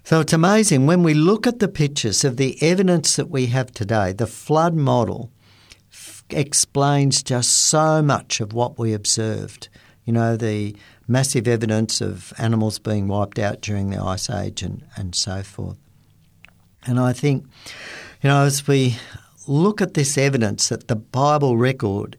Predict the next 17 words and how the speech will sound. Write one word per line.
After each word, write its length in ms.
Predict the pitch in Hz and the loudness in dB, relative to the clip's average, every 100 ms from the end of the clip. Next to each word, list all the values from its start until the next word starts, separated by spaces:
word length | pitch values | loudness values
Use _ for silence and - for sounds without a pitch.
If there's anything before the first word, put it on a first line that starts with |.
| - | -6
is, 460 | 117 110 104 - - _ _ _ | -4 -2 -2 -4 -6 _ _ _
is 400 | - 117 - - - _ - | -4 -2 -2 -8 -12 _ -14
a 60 | - | -12
true 380 | - - 151 | -4 0 2
record 480 | 143 131 131 120 110 | 2 0 0 0 0
of 100 | 101 | -2
history, 560 | - 110 - - 98 120 _ _ _ - - - - - - _ _ | -4 -4 -4 -6 -10 -12 _ _ _ -20 -20 -20 -20 -20 -20 _ _
and 160 | - 123 | 0 2
when 180 | 131 127 | 4 4
we 100 | 131 | 4
look 240 | 175 190 | 2 0
at 80 | 165 | 0
what 240 | 139 135 | 0 0
the 80 | 135 | -2
Bible 440 | 110 127 123 120 | 0 0 0 -2
says 560 | 107 - 117 110 107 - - | -6 -2 0 0 -4 -12 -10
about, 540 | 110 - 110 104 104 | -8 -2 2 2 0